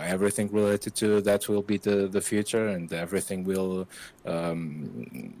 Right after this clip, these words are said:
go, uh, <laughs> on, online, let's say it like, uh, like that. And, uh, that's why I decided to take the, the course to know how, how to program, uh, basically, and, uh, uh,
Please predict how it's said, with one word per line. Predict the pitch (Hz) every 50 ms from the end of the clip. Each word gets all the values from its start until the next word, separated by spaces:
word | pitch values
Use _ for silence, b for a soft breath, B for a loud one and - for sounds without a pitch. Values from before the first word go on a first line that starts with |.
| 92 87
go, | 82 92 92 92 92 92 92 82
uh, | - - 92 95 90 85 87 85 87 - - - 110 113
<laughs> | -
on, | 98 101 101 98 98 95
online, | - - - - - 214 104 104 208 202 98 92 87
let's | 87 85 85 90 -
say | - 101 92
it | 92 92 -
like, | 101 92 90 90 - - 101
uh, | 95 92 -
like | 92 85 87 90 -
that. | 95 90 87 - B B B B B B B -
And, | 98 95 95
uh, | 92 95 92 92 92 92 92 92 90 90 82 80
that's | 87 85 - - 107
why | 98 92 98 95 95 95
I | 98 95
decided | 92 90 - - 95 95 98 95 -
to | - 101 101 101 101
take | - - 101 98 -
the, | - 110 104 104 104 101 98
the | 101
course | - - 107 123 131 -
to | - -
know | 98 90 85 85 85
how, | 85 85 85 87 82
how | 85 85 85
to | - - 92 90 87 87 87 85 85 85
program, | - 95 85 85 92 92 95 104 113 113 107 92
uh, | - 85 82 82 82 - -
basically, | - 85 87 87 92 101 - - 107 107 110
and, | - - 90 90 87
uh, | 87 85 85 90 90 90 B B B B B B B _ -
uh, | 82 80 67 85